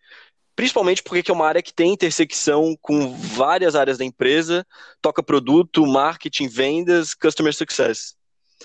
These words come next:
Hoje eu tô aqui com duas convidadas, a Lia e a Jéssica,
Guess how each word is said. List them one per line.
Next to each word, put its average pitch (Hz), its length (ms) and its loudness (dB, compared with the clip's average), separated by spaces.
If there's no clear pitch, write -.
Hoje 220 140 2
eu 254 60 -2
tô 240 80 2
aqui 214 160 -6
com 202 160 -2
duas 185 180 2
convidadas, 160 760 -2
a - 120 0
Lia 143 280 4
e 135 80 4
a 135 80 4
Jéssica, 135 580 0